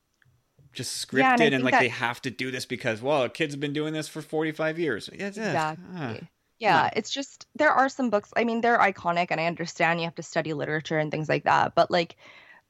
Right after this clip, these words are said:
Speaker 2: it's hard, it, it discourage-, I feel like sometimes, like, it discourages kids from reading for pleasure, like, outside of your studies.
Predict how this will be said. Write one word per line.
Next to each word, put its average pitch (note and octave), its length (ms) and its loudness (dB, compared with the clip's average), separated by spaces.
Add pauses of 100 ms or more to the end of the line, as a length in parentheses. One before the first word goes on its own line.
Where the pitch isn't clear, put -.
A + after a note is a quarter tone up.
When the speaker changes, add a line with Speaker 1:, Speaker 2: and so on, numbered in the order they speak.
(140)
Speaker 2:
it's G#3 160 2
hard, F#3+ 320 2
it, G3+ 300 0
it G3+ 140 0
discourage-, G#3 540 4
I G3+ 80 2
feel A3 160 -2
like B3 140 0
sometimes, F3 580 0
like, E3+ 180 -8
it F3 140 -6
discourages D#3+ 760 -2
kids F3+ 340 -2
from D#3+ 440 2
reading E3 380 4
for D3+ 200 2
pleasure, F3 520 4
like, D#3+ 180 2
outside D3+ 500 0
of D3+ 140 -4 (360)
your D#3 120 0
studies. A#3 720 0